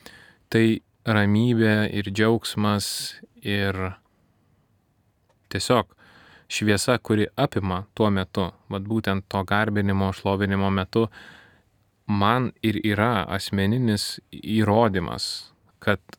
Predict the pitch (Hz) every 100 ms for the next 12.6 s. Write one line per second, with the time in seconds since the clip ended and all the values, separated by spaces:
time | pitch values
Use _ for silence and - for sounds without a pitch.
0 | _ _ _ 104 101 - 117 110 98 -
1 | 110 113 104 104 104 - 92 - 113 101
2 | 95 - - _ _ _ _ _ _ -
3 | 101 95 127 123 87 80 - _ - -
4 | - - - _ _ - 92 92 101 98
5 | 101 98 104 - 101 104 104 104 104 101
6 | 92 92 101 90 85 _ - - - -
7 | _ _ - 101 101 101 - _ _ _
8 | _ _ _ _ _ _ - - 113 104
9 | 117 101 110 101 101 101 98 98 98 95
10 | 92 - _ _ _ _ _ _ _ -
11 | 113 - 104 _ _ _ _ - - 110
12 | 104 143 117 92 110